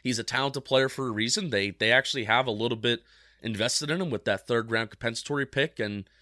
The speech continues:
you know, he's here and probably not gonna get a lot of playing time, God willing, 'cause of the depth that we have, but good for him that he's here.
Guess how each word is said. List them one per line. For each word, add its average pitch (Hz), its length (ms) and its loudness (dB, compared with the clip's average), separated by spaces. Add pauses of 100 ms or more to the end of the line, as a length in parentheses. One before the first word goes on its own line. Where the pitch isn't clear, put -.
(380)
you 110 60 -6
know, 113 100 0
he's 113 260 -2
here 127 220 2
and 113 240 -4 (880)
probably 127 280 2
not 123 180 0
gonna 117 220 2
get 120 160 2
a 120 40 0
lot 117 140 2
of 104 80 -6
playing 131 300 -4
time, 147 260 -4
God 117 240 0
willing, 123 320 -2
'cause 104 240 -4
of 98 60 -14
the 101 80 -4
depth 104 340 0
that 147 140 -4
we 151 100 -6
have, 156 300 -2
but 120 240 2 (480)
good 147 140 0
for 170 180 -2
him 175 160 -2
that 175 80 0
he's 175 140 -2
here. 190 180 -6